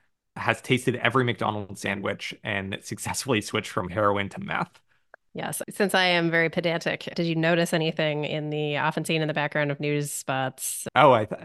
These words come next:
Speaker 1: news
Speaker 2: Captain.
Speaker 1: spots. I had news sports, I see.
Speaker 2: Well, so first of all, there's that, but also they spelled background incorrectly.
Speaker 1: Oh my God.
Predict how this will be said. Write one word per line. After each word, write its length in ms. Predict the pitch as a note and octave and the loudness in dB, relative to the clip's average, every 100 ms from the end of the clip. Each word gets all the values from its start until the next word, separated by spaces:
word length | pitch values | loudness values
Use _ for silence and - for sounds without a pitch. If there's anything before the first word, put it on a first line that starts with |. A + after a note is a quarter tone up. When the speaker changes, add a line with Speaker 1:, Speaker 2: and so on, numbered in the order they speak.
| - | -12
Speaker 1:
news 220 | - C3 B2+ | 0 0 0
Speaker 2:
Captain. 80 | |
Speaker 1:
spots. 280 | - B2+ - | 6 8 8
I 80 | G#2+ | 6
had 140 | B2+ | 4
news 240 | A2+ A2 G#2 | 2 -2 -2
sports, 400 | - - - - | -4 -4 -4 -8
I 60 | |
see. 120 | - - - - _ _ _ _ - | -14 -16 -20 -20 _ _ _ _ -4
Speaker 2:
Well, 380 | E3 C#3 C3+ _ - - | 0 0 -2 _ -16 -4
so 140 | D3 | -2
first 200 | D#3 D3+ | -2 -2
of 60 | C#3 | -4
all, 60 | |
there's 160 | C3+ - | -4 0
that, 300 | D#3+ C#3 - | 0 0 0
but 100 | D#3 | 0
also 260 | D3+ - - | 0 0 -2
they 100 | D3+ | -2
spelled 220 | - C#3+ | 0 0
background 460 | D3 C#3+ D3 C3 - | 0 0 -2 -2 -4
incorrectly. 600 | C3 - F#3 - - - _ - _ | -2 -2 -2 -2 -4 -6 _ -20 _
Speaker 1:
Oh 120 | - E3 | 0 2
my 140 | - | 0
God. 340 | - C#3 - | 0 2 0